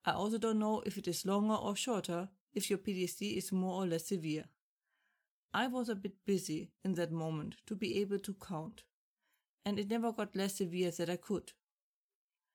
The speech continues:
It just stopped happening at one point during my healing path. It definitely only happened when I was at the worst end of my P T S D journey.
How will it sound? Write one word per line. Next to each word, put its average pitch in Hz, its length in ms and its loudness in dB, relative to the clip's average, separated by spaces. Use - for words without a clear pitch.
It 190 220 -4
just 247 320 -2
stopped - 400 -2
happening 185 540 -2
at 160 120 -4
one 180 220 2
point 180 380 -2
during 208 240 4
my 214 100 2
healing 180 340 0
path. - 420 -10
It 202 140 -4
definitely 247 640 2
only 226 240 4
happened 196 420 -2
when 190 140 0
I 190 40 2
was 175 300 -2
at 185 140 -4
the 160 80 -4
worst 180 360 0
end 170 220 -2
of 165 140 -4
my 170 80 2
P 165 160 -4
T 170 100 0
S 165 120 -2
D 165 140 -6
journey. 156 460 -6